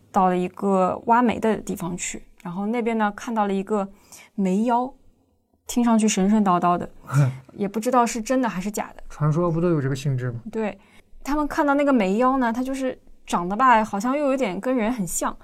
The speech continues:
Speaker 1: 但是呢，又全身都是黑的，就看不清他的面容。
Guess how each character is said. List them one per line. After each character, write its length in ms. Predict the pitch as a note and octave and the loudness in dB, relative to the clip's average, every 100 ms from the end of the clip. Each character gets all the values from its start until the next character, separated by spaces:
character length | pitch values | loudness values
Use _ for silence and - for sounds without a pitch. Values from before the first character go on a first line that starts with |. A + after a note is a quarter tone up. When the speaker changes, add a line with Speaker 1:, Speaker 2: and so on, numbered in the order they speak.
| - - - | -20 -20 -14
Speaker 1:
但 140 | B3 | -10
是 140 | A3+ A#3 | -6 0
呢， 240 | A3+ A3 - - _ - - - | 2 2 -2 -20 _ -20 -20 -14
又 320 | - B3+ A#3 | -2 0 0
全 260 | - - G#3+ | -2 -2 0
身 100 | C4 | 0
都 80 | C#4+ | -2
是 100 | C#4 | -4
黑 280 | - D4+ | -4 -4
的， 80 | B3+ | -4
就 120 | G3 | -6
看 200 | A3+ - | -8 -2
不 60 | B3+ | -2
清 180 | B3+ C#4 | -2 -4
他 140 | C4+ | -2
的 60 | C4+ | -2
面 260 | D4 C4+ | -2 -2
容。 140 | F3+ | -4